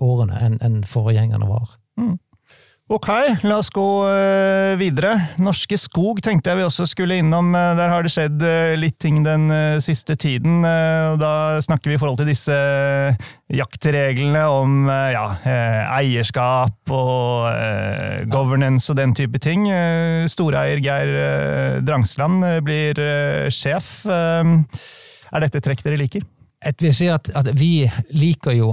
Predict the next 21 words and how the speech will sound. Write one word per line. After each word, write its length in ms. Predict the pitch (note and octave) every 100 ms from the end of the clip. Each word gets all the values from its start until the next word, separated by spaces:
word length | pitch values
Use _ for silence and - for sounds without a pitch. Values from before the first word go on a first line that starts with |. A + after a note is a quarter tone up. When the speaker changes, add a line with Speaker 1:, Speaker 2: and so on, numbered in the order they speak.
| A#2
Speaker 1:
at 100 | -
folk 360 | - C#3 B2 G#2+
har 60 |
skin 320 | - - B2+ A#2+
in 80 | A2+
the 80 | A2
game, 440 | G#2+ A#2 A2 A2 G#2
som 100 | A2+
vi 80 | G#2+
sier 220 | A2+ A2
på 120 | A#2
utenlandsk. 400 | A2 A2+ A2 - - -
Eh, 160 | A#2+ A2+
og 300 | B2+ A#2+ A#2+
det 80 |
er 20 | B2
på 60 |
samme 160 | A#2+ B2+
måte 160 | A2+ A#2+
som, 160 | B2
selvfølgelig, 440 | G#2 A#2+ C#3 B2